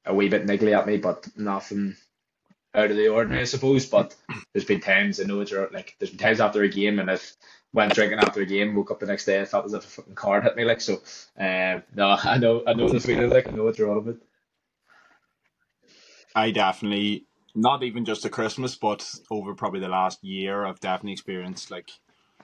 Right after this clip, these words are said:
Speaker 2: when I go out drinking and properly go out drinking, my injury definitely flares up a wee bit more. And I think it's, it's something that's actually been researched as well, just, like, the,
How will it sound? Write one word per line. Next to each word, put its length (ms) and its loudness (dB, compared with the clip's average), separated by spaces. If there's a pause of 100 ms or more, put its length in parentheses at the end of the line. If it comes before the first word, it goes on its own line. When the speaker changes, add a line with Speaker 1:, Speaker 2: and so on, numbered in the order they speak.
(140)
Speaker 2:
when 180 -4
I 160 -2
go 180 -4
out 140 -6
drinking 380 -10
and 140 -10
properly 380 -4
go 140 -4
out 100 -6
drinking, 440 -8 (760)
my 720 -6 (380)
injury 340 -6
definitely 360 -4
flares 340 -8
up 160 -8
a 20 -4
wee 180 -2
bit 120 -6
more. 260 -2
And 100 -2
I 60 -2
think 160 -6
it's, 280 -8 (500)
it's 140 -8
something 220 0
that's 140 -4
actually 280 0
been 220 -2
researched 520 -4
as 100 -12
well, 240 0
just, 240 -8
like, 320 -16 (420)
the, 420 -4